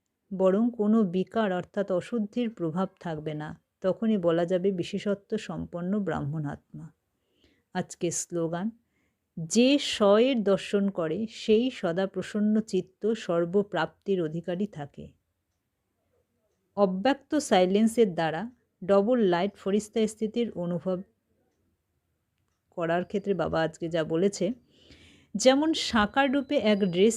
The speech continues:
চেঞ্জ করে আর এক ড্রেস চেঞ্জ করো, তেমনি সাকার স্বরূপের স্মৃতি ছেড়ে আকারে ফরিস্তা স্বরূপ হয়ে যাও।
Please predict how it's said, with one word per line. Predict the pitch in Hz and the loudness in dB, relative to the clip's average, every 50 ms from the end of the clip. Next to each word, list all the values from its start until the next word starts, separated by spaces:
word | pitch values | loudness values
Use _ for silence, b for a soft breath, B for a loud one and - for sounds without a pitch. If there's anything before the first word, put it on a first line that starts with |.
| - | 0
চেঞ্জ | - 202 202 214 220 - - | 0 2 4 4 2 2 0
করে | - 196 170 160 - - _ | -2 0 0 -2 -4 -8 _
আর | - 185 180 180 | -6 -4 -2 -2
এক | 196 196 185 175 160 | -2 -2 -2 -6 -8
ড্রেস | - 165 170 185 220 214 - - - _ - - - - | -4 0 2 2 2 0 -2 -12 -20 _ -20 -20 -8 -4
চেঞ্জ | - 196 180 175 - - | -2 0 0 0 -4 -6
করো, | - 160 - - - 175 - - - - - - _ - b b b b b b | -8 -8 -8 -8 -10 -12 -16 -18 -20 -20 -20 -20 _ -20 b b b b b b
তেমনি | 240 240 247 262 277 269 277 | 4 4 6 6 4 4 2
সাকার | 254 - 233 202 190 - 254 262 254 | 2 2 0 0 0 2 0 0 0
স্বরূপের | - - 247 226 240 226 233 254 254 | 2 2 4 4 2 2 2 0 0
স্মৃতি | 233 - - 208 196 196 196 - 240 233 | -2 -2 -2 0 0 0 0 -2 -4 -4
ছেড়ে | - - - 180 180 220 208 160 - - - - - - - - | -2 0 2 2 4 4 4 2 0 -6 -14 -18 -20 -20 -12 -6
আকারে | 190 190 190 - - 226 220 240 226 | -4 -4 -4 -2 0 0 0 0 -2
ফরিস্তা | - - 196 202 233 220 - - - 233 | -4 -4 -2 -2 -2 -2 -4 -2 -2 -2
স্বরূপ | 226 - 208 175 175 185 190 - | 0 2 0 2 2 2 0 0
হয়ে | 175 165 165 160 | 0 0 0 0
যাও। | 160 151 143 - | -2 -4 -6 -6